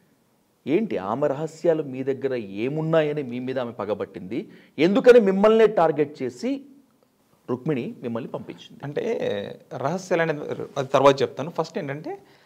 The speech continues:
Speaker 2: పవన్ కళ్యాణ్ గారికి నేను ఎలా పనిచేస్తానో తెలుసు.
Speaker 1: ఓకే.
Speaker 2: మేము ఏ బ్యాక్‌గ్రౌండ్ నుంచి వచ్చామో తెలుసు.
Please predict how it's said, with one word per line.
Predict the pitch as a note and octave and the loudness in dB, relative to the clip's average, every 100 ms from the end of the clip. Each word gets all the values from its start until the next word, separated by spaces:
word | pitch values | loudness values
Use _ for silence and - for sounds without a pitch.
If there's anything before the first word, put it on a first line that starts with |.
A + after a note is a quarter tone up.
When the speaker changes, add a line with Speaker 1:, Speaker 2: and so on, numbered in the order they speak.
| _ _ _ - | _ _ _ -2
Speaker 2:
పవన్ | D3+ A3 G#3 | 0 0 -2
కళ్యాణ్ | F#3+ F3+ E3 | 0 0 2
గారికి | D3+ E3+ | 2 2
నేను | F3 C3+ | -2 0
ఎలా | C3 | 2
పనిచేస్తానో | D3 C3+ B2+ A#2+ C3+ C3+ | 4 2 0 -2 -4 -10
తెలుసు. | A2+ F#2+ - _ _ _ - - | -10 -14 -18 _ _ _ -16 -6
Speaker 1:
ఓకే. | |
Speaker 2:
మేము | D3 C#3 | -4 -2
ఏ | D3+ | 2
బ్యాక్‌గ్రౌండ్ | C#3+ C3+ D3 D3 | 4 4 2 -2
నుంచి | B2+ A#2+ | -4 -4
వచ్చామో | B2 B2+ | -6 -8
తెలుసు. | D3 - - | -8 -12 -12